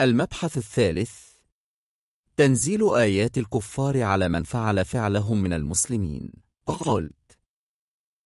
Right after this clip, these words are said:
انظر شرطة رحمك الله شرطة إلى تنزيل الشيخ محمد بن عبد الوهاب للآيات التي جاءت في ذكر الكفار الأصليين على من فعل فعلهم من المسلمين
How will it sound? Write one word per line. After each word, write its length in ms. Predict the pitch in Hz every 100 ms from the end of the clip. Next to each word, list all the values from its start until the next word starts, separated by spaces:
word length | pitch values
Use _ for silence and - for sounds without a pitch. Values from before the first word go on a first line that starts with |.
| _ 151
انظر 280 | 151 139 139
شرطة 640 | - 214 - 185 170 131
رحمك 440 | 101 131 113 107
الله 340 | 98 104 110 98
شرطة 500 | - 131 - 131 117
إلى 300 | 92 101 95
تنزيل 420 | 101 95 98 107
الشيخ 420 | 101 - 123 -
محمد 540 | 110 95 - 135 123
بن 200 | 107 95
عبد 240 | 82 90 98
الوهاب 540 | 92 90 92 113 123
للآيات 680 | 110 101 87 98 90 117 -
التي 320 | 110 110 117
جاءت 380 | 90 110 - -
في 160 | 113
ذكر 300 | 92 104 -
الكفار 520 | 104 - 107 - 127 110
الأصليين 720 | 87 104 - 104 85 101 135
على 320 | 120 101 92
من 140 | 85 85
فعل 420 | 120 107 95 90
فعلهم 540 | 123 104 101 104 107
من 140 | 90 85
المسلمين 840 | 76 90 - 87 76 71 50 -